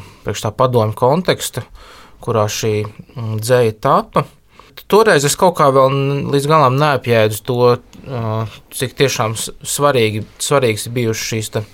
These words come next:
Kromas, ā, inovācijas, ā, formas un tēmu ziņā, un, ā, par to, jā, es sāku domāt tā pastiprinātāk tieši astoņpadsmitajā, deviņpadsmitajā gadā, kad, ā,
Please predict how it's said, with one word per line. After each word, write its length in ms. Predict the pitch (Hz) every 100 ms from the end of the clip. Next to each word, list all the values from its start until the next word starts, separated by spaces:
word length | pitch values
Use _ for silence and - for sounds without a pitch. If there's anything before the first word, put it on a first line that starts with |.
| - - - -
Kromas, 460 | - 131 120 110 - -
ā, 180 | 110 107
inovācijas, 840 | 135 143 120 113 113 117 110 110 -
ā, 140 | 113 107 104 104
formas 540 | - 123 139 135 -
un 120 | 117
tēmu 400 | 104 135 156 175
ziņā, 360 | 151 156 147 135 127 127
un, 160 | 127 127
ā, 140 | 127 127 127 - - - - -
par 160 | 135
to, 160 | - 170 180
jā, 280 | 170 185 185
es 120 | 143 -
sāku 380 | 175 170 156 143
domāt 640 | 160 175 165 143 - - - - - - - - - -
tā 140 | 135 127
pastiprinātāk 920 | 151 156 127 127 131 127 - 131 123
tieši 420 | - 143 - - 135
astoņpadsmitajā, 560 | 151 143 117 - 120 117
deviņpadsmitajā 520 | 147 135 - - 120 117
gadā, 280 | 156 147 117 113
kad, 280 | - 113 107
ā, 260 | 113 110